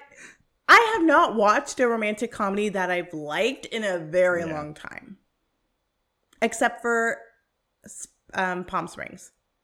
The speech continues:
Speaker 1: Palm Springs, I, I don't think follows the trope of most romantic comedies.
Speaker 2: Yeah, it doesn't. It's also very forgettable.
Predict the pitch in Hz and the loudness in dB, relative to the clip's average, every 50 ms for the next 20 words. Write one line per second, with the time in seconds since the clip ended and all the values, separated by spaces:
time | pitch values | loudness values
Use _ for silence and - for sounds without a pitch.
0 | _ _ _ _ _ _ _ _ _ _ _ _ _ - - - - _ - - | _ _ _ _ _ _ _ _ _ _ _ _ _ -20 -20 -20 -20 _ -4 0
1 | 277 277 285 294 - - 277 269 269 262 - - 214 190 190 - - - 190 208 | 0 0 0 0 0 0 0 2 0 0 0 -2 -2 -2 -4 -10 -8 -4 -2 0
2 | 208 220 220 214 214 220 214 214 - 208 190 185 185 185 180 175 180 - 185 180 | 0 0 -2 -4 -4 -6 -6 -4 -4 -2 0 0 2 0 0 -2 -6 -8 -10 -10
3 | - - 185 165 160 156 - - - 165 160 151 156 156 156 _ _ _ _ - | -6 -2 -2 0 0 -2 -4 -8 -8 -6 -6 -6 -8 -10 -14 _ _ _ _ -12
4 | - 185 160 151 151 - - 160 160 156 - - - - - - - - - - | -8 -6 -6 -6 -8 -10 -10 -10 -10 -10 -12 -14 -18 -20 -20 -20 -20 -18 -18 -16
5 | - - - - - - - - 277 311 - 107 - - - - _ _ _ _ | -16 -16 -16 -18 -20 -20 -16 -10 -4 0 0 0 0 -2 -8 -16 _ _ _ _
6 | _ _ - 165 156 139 - 156 156 147 127 117 101 92 92 104 - - - _ | _ _ -12 -12 -8 -2 2 2 2 2 2 -2 -4 -6 -6 -10 -16 -20 -20 _
7 | _ - 113 - - 131 135 131 - 139 110 120 113 113 113 - - - - - | _ -16 -16 -8 -4 -4 -2 -2 -4 -4 -4 -2 -4 -4 -4 -8 -18 -20 -16 -10
8 | - 104 85 92 90 92 107 120 117 147 160 180 196 240 | -10 -8 -6 -6 -6 -6 -6 -6 -8 -8 -8 -8 -8 -10